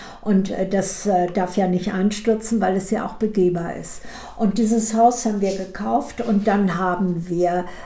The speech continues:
es außen mit Müll verkleidet. Und wir haben in ganz Europa mit, äh, Akademien und Studenten zusammengearbeitet, die uns an den Stränden und in den Städten, äh, Dinge gesammelt haben, die wir auf dieses Haus drauf tun können. Und da sind ganz tolle Sachen gekommen.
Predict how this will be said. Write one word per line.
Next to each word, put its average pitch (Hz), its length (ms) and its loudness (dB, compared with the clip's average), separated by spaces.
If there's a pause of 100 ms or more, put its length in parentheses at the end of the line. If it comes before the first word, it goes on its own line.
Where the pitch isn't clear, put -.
(100)
es 196 400 -2
außen 208 800 4
mit 190 380 4
Müll 190 200 6
verkleidet. 165 880 -6
Und 170 220 -4
wir 214 180 6
haben 226 360 6 (260)
in 196 160 8
ganz 233 320 4
Europa 240 680 6
mit, 185 520 2
äh, 196 320 -2
Akademien 196 560 4 (120)
und 185 180 -4
Studenten 214 640 2
zusammengearbeitet, 220 1200 2
die 202 160 0
uns 202 320 0
an 185 140 0
den 175 180 0
Stränden 220 640 4
und 180 180 -2
in 185 140 -2
den 175 180 0
Städten, 214 640 4 (300)
äh, 185 200 0
Dinge 262 400 6
gesammelt 190 600 0
haben, 208 360 4
die 202 160 4
wir 185 140 0
auf - 80 -8
dieses 185 460 -4
Haus 170 280 -4
drauf 160 300 -4
tun 175 300 -8
können. 160 240 -4
Und 175 120 -4
da 185 100 0
sind 185 220 4
ganz 233 400 2
tolle 226 300 4
Sachen 196 340 -2
gekommen. 269 520 0